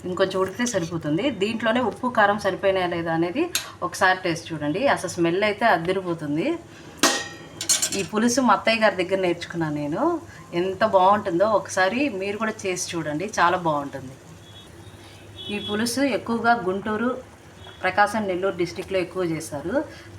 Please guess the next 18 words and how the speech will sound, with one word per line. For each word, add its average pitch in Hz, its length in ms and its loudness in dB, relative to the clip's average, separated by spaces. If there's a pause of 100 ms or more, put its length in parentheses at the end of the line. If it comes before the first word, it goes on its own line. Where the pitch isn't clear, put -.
చాలా 190 400 6
బాగుంటుంది. 170 520 2 (480)
మా 180 80 8 (140)
ఫ్యామిలీలో 202 560 4
ఇది 185 160 0 (680)
నచ్చని 233 300 0
వాళ్ళు 240 180 4
అంటూ 220 160 -2 (120)
ఎవరు 170 220 2
లేరు, 147 180 -4 (200)
అంత 165 220 0
అద్భుతంగా 190 440 -2
ఉంటుంది. 156 280 -2 (140)
ఒకసారి 180 460 0 (1000)
చేయండి 175 340 0 (160)
మీరు 165 180 0
కూడా. - 100 -8 (1400)
ఇప్పుడు 233 180 -4